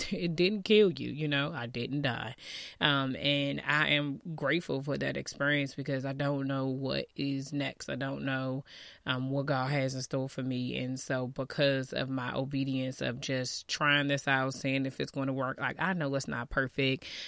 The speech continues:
I listen to podcasts all day, and, um, I'm looking at stuff like, "Oh, I don't sound like this person, and I don't have any intro music, and I don't have any outro music," and editing, and all these other things, and I'm picking and picking and picking my stuff apart because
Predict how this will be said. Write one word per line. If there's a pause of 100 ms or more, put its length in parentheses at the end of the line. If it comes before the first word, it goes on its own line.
(140)
I
listen
to
podcasts
all
day,
and,
um,
I'm
looking
at
stuff
like,
"Oh,
I
don't
sound
like
this
person,
and (280)
I
don't
have
any
intro
music,
and
I
don't
have
any
outro
music,"
and (440)
editing,
and
all
these
other
things,
and
I'm
picking
and
picking
and
picking
my
stuff
apart
because